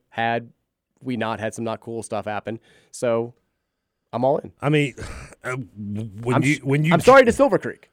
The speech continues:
Speaker 2: When you got, when you got off the Reds early on this year, even though they have turned it around slightly, you,
Speaker 1: Well, that's different. I'm
Speaker 2: you,
Speaker 1: still a Reds
Speaker 2: you
Speaker 1: fan.
Speaker 2: di-, you ditched my blue, you ditched being an honorary Blue Jay fan for me to, to be a Yankee fan. I mean, oh, my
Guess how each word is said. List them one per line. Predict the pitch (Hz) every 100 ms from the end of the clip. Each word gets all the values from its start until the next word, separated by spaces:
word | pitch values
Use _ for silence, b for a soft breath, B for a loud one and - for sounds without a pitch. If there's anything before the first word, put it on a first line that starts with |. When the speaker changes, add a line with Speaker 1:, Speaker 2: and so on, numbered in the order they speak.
| -
Speaker 2:
When | 147
you | 151
got, | 143 151 156
when | 147 139
you | 139
got | 143 147
off | 143 139
the | 139
Reds | 135 147 143
early | 139 139 135
on | 123 120 123
this | 120 110
year, | 107 110 135
even | 131
though | 127
they | 113 101
have | 101
turned | - 113
it | 117
around | 120 127
slightly, | 127 104 104
you, | 110
Speaker 1:
Well, | 107
that's | 226 -
different. | - 92 62 67
I'm | 117
Speaker 2:
you, |
Speaker 1:
still | 143 135
a |
Reds | 104 135
Speaker 2:
you | 147
Speaker 1:
fan. | 127
Speaker 2:
di-, | 131
you | 123 131
ditched | 113 131 -
my | 151 143
blue, | 139 151
you | 127
ditched | 135 127 135 -
being | 143 139
an |
honorary | 135 135 147
Blue | 143
Jay | 127 135
fan | - 120 117
for | 120
me | 123 131
to, | 120
to | 117 101
be | 107 117 120 117
a |
Yankee | 131 131 117 101
fan. | 92 101 101
I | 98
mean, | 73 69
oh, | 76 95 95
my | 107